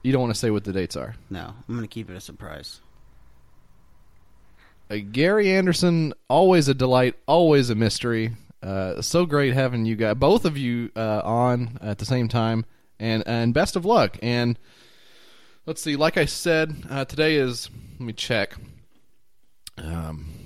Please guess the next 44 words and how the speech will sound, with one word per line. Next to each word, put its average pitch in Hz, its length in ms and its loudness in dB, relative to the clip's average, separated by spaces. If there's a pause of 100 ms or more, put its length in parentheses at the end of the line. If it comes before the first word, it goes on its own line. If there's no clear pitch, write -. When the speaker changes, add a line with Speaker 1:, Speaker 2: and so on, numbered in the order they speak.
(120)
Speaker 1:
let's 92 140 -12
see, 98 100 -8
today 107 280 -2
is 98 300 -4
April 127 300 -4
twenty-second, 123 640 -4
twenty 117 160 -6
seventeen. 110 560 -4 (560)
So 127 440 2
April 165 240 -2
twenty-second, 180 540 0
twenty 180 300 0
eighteen 165 760 -2 (120)
is 123 340 0
the 131 100 -2
deadline 147 440 4
for - 180 -2
getting 143 220 2
your 127 100 0
votes 135 300 2
in. 127 340 0 (580)
So 110 440 -2 (260)
hopefully 151 300 2
right 139 160 2
after 143 180 -4
that, 151 400 -2
we 131 140 0
will 135 160 0
be 135 320 0
in 135 280 -4
contact 151 640 -2
with 127 200 -4
you. 170 500 -2
And, 110 400 -2
uh, 101 200 0
Gary, 135 240 2
of - 60 -10
course, 135 220 0
I'll 110 80 0
call 131 220 2
you 127 80 2
on 117 60 0
the 107 60 -2
phone. 139 520 2